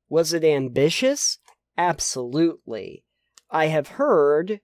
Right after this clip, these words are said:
that you could even, like, buy houses and join guilds and get bank loans and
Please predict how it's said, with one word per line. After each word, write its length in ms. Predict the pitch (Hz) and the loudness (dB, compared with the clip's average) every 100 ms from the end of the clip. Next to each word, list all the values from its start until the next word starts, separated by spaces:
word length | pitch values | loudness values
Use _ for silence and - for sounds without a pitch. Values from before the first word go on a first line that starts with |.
| _ - | _ -12
that 540 | 135 165 156 147 151 | -2 2 2 0 -2
you 180 | 156 160 | -4 -4
could 220 | 165 143 | -4 -4
even, 360 | 135 135 123 123 | -6 -8 -8 -8
like, 220 | 110 - - | -8 -12 -12
buy 260 | - 127 120 | -6 -4 -4
houses 680 | 110 214 254 196 135 123 - | -2 0 0 -2 -6 -8 -8
and 260 | 123 123 | -10 -10
join 320 | 123 123 123 | -8 -6 -6
guilds 680 | 120 170 262 220 135 117 - _ _ - | 2 8 8 6 2 -2 -14 _ _ -8
and 180 | 147 | -4
get 340 | 147 156 143 - | -2 -2 -4 -2
bank 340 | 160 254 269 | 2 2 0
loans 760 | 160 147 127 117 107 104 107 - _ _ _ | -2 -2 -2 -4 -8 -8 -10 -10 _ _ _
and 240 | - 143 | -8 -8